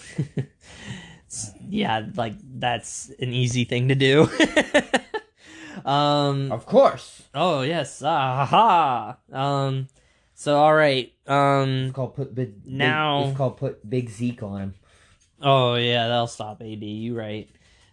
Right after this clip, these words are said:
Speaker 1: Um,
Speaker 2: He goes for a cut block, and he just steps on Zeke. Crunch.
Speaker 1: <laughs> So, uh, now we'll get into our, uh, top three, bottom three,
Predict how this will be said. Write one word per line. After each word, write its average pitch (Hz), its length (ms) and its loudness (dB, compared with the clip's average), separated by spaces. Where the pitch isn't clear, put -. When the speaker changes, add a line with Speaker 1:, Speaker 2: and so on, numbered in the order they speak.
Speaker 1:
Um, 131 500 2
Speaker 2:
He 123 100 0
goes 127 220 0
for 113 180 -8
a 101 60 -8
cut 104 360 -12
block, 101 340 -6
and 101 200 -12
he 117 140 -6
just 98 220 -10
steps - 480 -8
on 101 180 -8
Zeke. 104 300 -14
Crunch. 143 920 -2
Speaker 1:
<laughs> 208 40 -2
So, 156 380 6
uh, 143 480 6
now 170 400 0
we'll 160 220 0
get 160 180 -2
into 151 600 -2
our, 131 600 4
uh, 123 560 2
top 165 260 0
three, 160 280 2
bottom 147 380 4
three, 139 640 -2